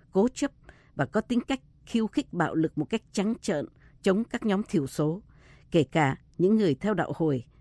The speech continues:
của ứng cử viên Tổng thống Đảng Cộng Hòa. Việc ông Trump nhận một huân chương chiến binh bội tinh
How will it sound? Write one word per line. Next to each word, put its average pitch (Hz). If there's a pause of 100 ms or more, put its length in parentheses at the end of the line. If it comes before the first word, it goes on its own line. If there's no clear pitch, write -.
(140)
của 147
ứng 190
cử 160
viên 185 (360)
Tổng 139
thống 165
Đảng 135
Cộng -
Hòa. 135 (1120)
Việc 190
ông 269
Trump 269 (200)
nhận 180
một 147 (100)
huân 240
chương 226
chiến 247
binh 220
bội 147 (100)
tinh 202